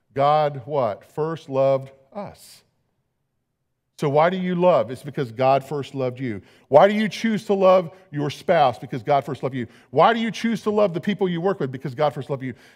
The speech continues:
Jesus would say, "Why do you love your enemies?" "Well, I don't."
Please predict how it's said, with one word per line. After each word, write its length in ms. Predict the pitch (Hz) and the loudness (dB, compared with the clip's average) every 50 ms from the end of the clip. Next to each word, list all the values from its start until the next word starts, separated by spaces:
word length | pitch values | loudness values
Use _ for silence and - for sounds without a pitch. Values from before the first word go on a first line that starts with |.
| _ _ _ - | _ _ _ -14
Jesus 420 | 101 95 170 214 247 220 240 214 - | -6 0 2 2 2 2 -2 -2 0
would 160 | 208 185 - | -2 -2 0
say, 220 | - 214 190 170 | 0 0 0 0
"Why 260 | 151 143 170 202 247 | 0 2 4 4 4
do 60 | 240 233 | 4 2
you 100 | 247 240 | 2 4
love 220 | 240 247 233 202 | 4 4 4 4
your 120 | 226 220 | 2 2
enemies?" 680 | 214 233 269 277 254 214 160 113 107 - - - - - _ _ _ _ _ _ _ _ _ _ _ _ _ _ _ _ _ _ _ _ _ - | 4 4 4 4 2 2 0 -2 -6 -14 -18 -20 -20 -20 _ _ _ _ _ _ _ _ _ _ _ _ _ _ _ _ _ _ _ _ _ -16
"Well, 100 | 73 73 | -10 -4
I 80 | 101 123 | -2 2
don't." 320 | 160 233 269 247 160 - | 4 6 4 4 2 -2